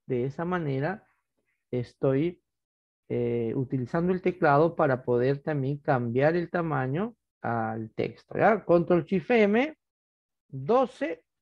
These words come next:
ahí está, Control Shift M, catorce, ahí está, jóvenes. Traten de practicarlo ustedes mismos también, eh, ya en su tiempito libre, ¿no? Agarren,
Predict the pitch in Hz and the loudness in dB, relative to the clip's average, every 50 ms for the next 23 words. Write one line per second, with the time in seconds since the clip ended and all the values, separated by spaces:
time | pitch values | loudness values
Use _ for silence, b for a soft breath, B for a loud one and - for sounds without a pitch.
0 | _ - 107 101 - - - _ - - - - _ - 170 180 185 180 - 185 | _ -20 -18 -16 -16 -18 -20 _ -18 -18 -18 -16 _ -6 -4 -4 -4 -4 -4 -6
1 | 165 147 - 202 180 170 - 240 220 196 170 175 190 208 214 _ _ _ _ _ | -6 -4 -2 -4 -4 0 4 4 6 6 6 4 0 -2 -4 _ _ _ _ _
2 | _ _ _ _ _ _ _ - - 156 151 151 - 240 254 240 226 - 262 285 | _ _ _ _ _ _ _ 0 2 2 2 6 6 6 6 6 4 2 2 2
3 | - - _ _ _ _ _ - 139 135 131 131 123 123 117 _ - 127 123 113 | 2 0 _ _ _ _ _ -6 -4 -2 -2 -2 -2 -4 -6 _ -8 -6 -6 -6
4 | 113 - - - - - - - _ _ - _ _ _ _ _ _ _ _ _ | -6 -10 -14 -14 -14 -14 -14 -18 _ _ -20 _ _ _ _ _ _ _ _ _
5 | _ _ _ _ _ _ _ _ _ _ _ - 180 185 185 214 214 202 202 175 | _ _ _ _ _ _ _ _ _ _ _ 2 2 4 4 4 2 2 2 2
6 | 175 156 147 - - 143 - 214 214 208 190 202 208 208 220 220 208 _ _ _ | 2 0 -2 -2 -8 -2 4 6 6 6 6 6 4 4 4 2 -2 _ _ _
7 | _ _ _ _ _ _ _ _ _ _ _ _ _ - 147 139 - - - 180 | _ _ _ _ _ _ _ _ _ _ _ _ _ -12 -12 -12 -10 -4 0 0
8 | 185 185 185 196 220 226 208 185 190 196 190 - - 214 208 208 190 185 190 202 | 2 2 2 0 0 0 0 0 0 -4 -4 -4 -4 -4 -2 0 -2 -2 -2 -4
9 | 214 - _ _ _ _ _ _ _ _ _ _ _ _ _ _ _ _ _ _ | -6 -10 _ _ _ _ _ _ _ _ _ _ _ _ _ _ _ _ _ _
10 | _ _ _ _ - - - _ _ _ _ _ _ _ _ _ _ _ _ _ | _ _ _ _ -20 -20 -20 _ _ _ _ _ _ _ _ _ _ _ _ _
11 | _ _ _ _ _ _ _ _ _ _ _ _ _ _ _ _ - 135 139 135 | _ _ _ _ _ _ _ _ _ _ _ _ _ _ _ _ -10 -8 -6 -6
12 | 131 131 131 127 127 131 156 165 170 170 170 170 165 143 - - 147 - 139 127 | -4 -4 -4 -4 -2 0 2 4 4 4 4 4 2 2 0 -4 -4 -2 -2 -4
13 | 131 160 165 143 180 175 180 190 208 220 226 220 202 175 160 156 160 170 214 269 | -2 -4 -2 2 4 4 4 4 2 2 2 2 2 0 0 0 -2 -2 -4 -6
14 | 320 294 247 185 156 143 - - 139 139 143 156 165 175 180 180 170 160 160 160 | -8 -10 -12 -12 -12 -12 -8 -4 0 2 2 4 6 6 6 6 6 4 2 0
15 | 160 156 156 151 - | 0 -2 -6 -10 -14